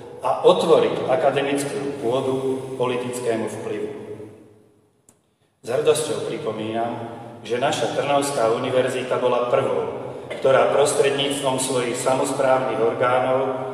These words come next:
predovšetkým Akademického senátu, prejavila otvorený odpor voči politickej intervencii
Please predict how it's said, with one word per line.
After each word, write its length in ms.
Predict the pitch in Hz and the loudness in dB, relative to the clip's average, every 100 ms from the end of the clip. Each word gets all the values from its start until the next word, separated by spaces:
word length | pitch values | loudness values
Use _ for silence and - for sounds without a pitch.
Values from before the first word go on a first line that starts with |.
| - - | -10 -6
predovšetkým 720 | 113 123 123 - 120 123 127 147 | -2 0 -2 -2 -4 -6 -6 -4
Akademického 800 | 135 127 117 113 - 117 101 95 | -2 -2 -2 -4 -4 -4 -4 -6
senátu, 560 | - 117 120 120 120 120 120 - - - - | -6 -4 -4 -4 -4 -6 -8 -10 -12 -10 -2
prejavila 560 | 127 131 127 120 120 | 4 6 6 4 6
otvorený 640 | 135 - 139 135 135 135 135 | 6 6 6 6 6 0 0
odpor 480 | 139 139 139 - - | -2 -2 -4 -4 -4
voči 240 | 110 107 | -6 -8
politickej 720 | 123 120 117 120 120 120 120 | -2 -2 -2 -8 -8 -8 -8
intervencii 800 | 110 123 117 120 120 120 120 120 | -8 -4 -2 -2 -4 -4 -8 -8